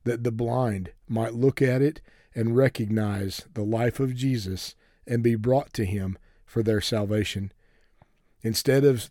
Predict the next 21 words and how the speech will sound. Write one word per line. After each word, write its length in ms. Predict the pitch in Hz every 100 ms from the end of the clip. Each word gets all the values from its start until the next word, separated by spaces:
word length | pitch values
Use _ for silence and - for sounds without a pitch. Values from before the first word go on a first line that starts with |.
| -
them 260 | 131 143 127
seeing 460 | - 151 143 123
who 340 | 123 147 139 135
my 220 | 123 120
Son 360 | - 147 131 123
really 380 | 143 127 120
is, 440 | 143 107 104 - - _ _ _ _ -
they 160 | 117
see 260 | 117 135 117
weak, 520 | 107 131 139 - - _ _ _ _ -
pitiful, 600 | 147 123 - 107 101 - -
empty 320 | 135 - 139
ramblings 600 | 127 135 131 110 104 98
of 180 | 104 101
moral 400 | 113 127 143 135
finger-pointing 880 | - 147 123 104 113 107 104 104 101 - - -
and 140 | 104 110
self-righteous, 840 | - 113 - 120 123 - 131 -
self-serving 840 | - - 139 139 - 110 104 104 104
religious 440 | 110 110 110 113
bigotry. 600 | - 110 101 95 95 92